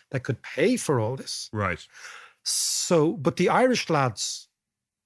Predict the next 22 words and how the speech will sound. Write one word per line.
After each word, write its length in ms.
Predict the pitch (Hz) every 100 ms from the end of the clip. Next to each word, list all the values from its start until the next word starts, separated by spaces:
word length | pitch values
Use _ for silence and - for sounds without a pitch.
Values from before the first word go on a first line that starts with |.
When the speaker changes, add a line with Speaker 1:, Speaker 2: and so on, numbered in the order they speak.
| -
Speaker 1:
Mick, 220 | 165 165
Tony, 420 | - 151 143 127 -
and 160 | 123 110
Joe, 300 | 147 117 - _
Speaker 2:
Yeah. 240 | 120 107 - _
Speaker 1:
and 140 | - 135
Barry 240 | 156 135
now, 140 | 127 120
who's 180 | 127
in 160 | 135 131
on 140 | 127
the, 140 | 123 123 -
on 100 | 160
the 80 | 190
last 300 | 180 156 -
bill, 180 | 185 139 - -
Speaker 2:
<laughs> 220 | - _
Speaker 1:
they 140 | 175 214
don't 140 | 202
want 300 | 180 139 - - -
Julio 540 | - 180 165 139 127 -
and 120 | 123